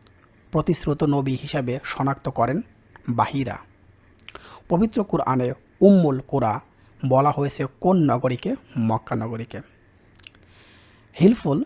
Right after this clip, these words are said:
নামকরণের পিছনের কারণ কী ছিল? সদস্যদের নামের সাথে সামঞ্জস্য। হেরা পর্বত কোথায় অবস্থিত?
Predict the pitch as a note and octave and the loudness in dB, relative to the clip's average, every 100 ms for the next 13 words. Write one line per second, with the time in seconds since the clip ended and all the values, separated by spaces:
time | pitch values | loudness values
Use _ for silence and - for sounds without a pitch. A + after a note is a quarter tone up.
0 | - C3+ C#3+ E3 D#3 D3+ C#3+ D#3 - D3 | -2 2 2 2 0 0 -2 -4 -2 -4
1 | - - C#3+ F#3 D#3 - A#2+ - B2+ G#3 | -6 0 2 4 2 0 -8 -6 -6 -6
2 | - B2+ C3 - D3 D3+ C3+ C#3 C#3 C3+ | -4 -4 -4 -6 -4 -2 -2 -2 -2 -4
3 | D3 G3 - A#2 A2 G#2+ - - - - | -6 -8 -6 -6 -6 -8 -8 -10 -12 -18
4 | _ _ _ _ _ - - - - D#3 | _ _ _ _ _ -20 -20 -20 -8 0
5 | F#3 F3+ C#3+ B2+ C#3 - D3+ D#3 C3 C3+ | 0 0 0 0 -4 -6 -6 0 0 0
6 | - F3 E3 | -2 -4 -4